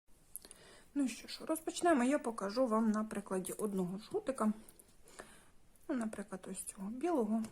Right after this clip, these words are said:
Так, я підставлю ось так листочок, щоб не забруднити,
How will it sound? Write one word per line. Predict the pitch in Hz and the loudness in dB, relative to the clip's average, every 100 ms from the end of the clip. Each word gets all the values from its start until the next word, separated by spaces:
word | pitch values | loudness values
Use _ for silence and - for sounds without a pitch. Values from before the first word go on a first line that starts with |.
| - - - - - - - - - - - - - - - - - | -12 -20 -20 -20 -20 -18 -16 -12 -12 -12 -18 -20 -20 -20 -20 -20 -10
Так, | - - - - - - - - | -10 -10 -20 -20 -20 -20 -20 -8
я | 220 220 202 | -2 0 -2
підставлю | 208 196 - 202 196 208 202 - - - | -6 -6 -4 -4 -4 -4 -6 -8 -14 -14
ось | 233 220 | -8 -8
так | - 202 - | -8 -10 -4
листочок, | 320 - 349 247 226 | -4 0 -2 -2 -6
щоб | - 190 | -6 -4
не | 208 | -4
забруднити, | 202 196 220 202 196 185 | -2 -2 0 2 2 0